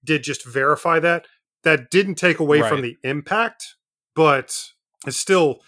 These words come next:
Speaker 1: still very, very well told story. It may show its hand a little early for some people,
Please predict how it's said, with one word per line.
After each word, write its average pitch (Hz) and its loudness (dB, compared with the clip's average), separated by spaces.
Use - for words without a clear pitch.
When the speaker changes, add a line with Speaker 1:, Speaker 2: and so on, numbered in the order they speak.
Speaker 1:
still 196 -2
very, 156 2
very 147 4
well 135 0
told 131 -4
story. 131 -4
It 160 2
may 233 2
show 180 0
its - -4
hand 156 0
a 143 0
little 147 0
early 151 -2
for 156 -8
some 165 -6
people, 180 -8